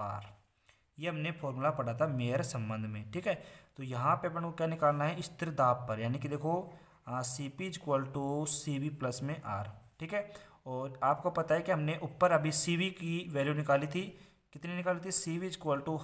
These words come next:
half एफ़आर निकाली थी। तो यहाँ पे पुट कर दो भाई, पुट कर दो यहाँ पे, यानी कि हाफ एफ़ डॉट आर प्लस में R है। यदि हमारे पास, यदि इसमें से अपन यहाँ पे R by टू कॉमन लें,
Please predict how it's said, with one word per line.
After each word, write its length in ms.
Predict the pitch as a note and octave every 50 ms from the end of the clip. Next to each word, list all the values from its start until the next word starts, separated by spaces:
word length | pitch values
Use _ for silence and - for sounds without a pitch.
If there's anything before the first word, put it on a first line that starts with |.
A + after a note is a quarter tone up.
| - -
half 400 | A#2+ A#2+ B2 C3 C#3+ D3 - - - - - -
एफ़आर 800 | - A#2 B2 C3+ D3 D#3+ D#3+ - - - - - G#2+ G#2 G#2+ A2+
निकाली 360 | A2+ A#2+ A#2+ B2+ C3 C#3 D3
थी। 160 | D3 C#3+ G3 G#3 - - - - - _ _ _ _ -
तो 80 | B2+
यहाँ 160 | B2 A#2 A#2
पे 60 | A#2 A#2
पुट 120 | D3 -
कर 160 | - G3 F#3
दो 80 | F3+ G3
भाई, 200 | F3+ F#3 A3 B3 - - - - _ _ _ _ _ _ _ _ _ _ -
पुट 120 | - F3 -
कर 160 | - G3+ F3+
दो 80 | D3 D3+
यहाँ 160 | C#3+ C#3 C3+
पे, 280 | C#3 D3 D3+ D#3 D#3
यानी 160 | D3+ D3 D3+ D3+
कि 100 | D#3 F3
हाफ 580 | - - - C3+ C3 B2+ B2+ C3+ C#3 C3+ - F3+ - - - - - _ _ _ _ _ - C#3+
एफ़ 300 | B2+ C#3 D3 D#3 D3+ C3+
डॉट 300 | C3 B2+ B2+ C3+ C3 C3+
आर 280 | - B2+ B2 B2+ C3+
प्लस 280 | C3 C3 B2+ B2 - -
में 220 | C#3 D3 F3+ F3 - - - - - _ _ _ _ _ _ -
R 240 | A2 G#2 G2+ G#2 G#2
है। 180 | A2 A2 A2+ - - - - - _ _ _ -
यदि 180 | D#3+ E3+ G3+ G3+
हमारे 240 | F#3 F3 E3+ E3
पास, 240 | E3 - E3+ E3+ E3
यदि 160 | D#3+ D3 D3+
इसमें 200 | D#3 - - D3+
से 100 | D3+ D#3+
अपन 240 | D3+ D#3 D3+ D3 D#3
यहाँ 180 | D#3+ D3+ C3 B2
पे 240 | - C#3+ D3+ D3+ - B2+
R 160 | A#2+ B2 C3
by 180 | C3 C3+ C#3 C3+ C3+ -
टू 60 | D#3
कॉमन 360 | D3+ - C#3 B2 B2 C3 C3
लें, 420 | A#2+ A2+ A#2 A#2+ A2+ G#2 - -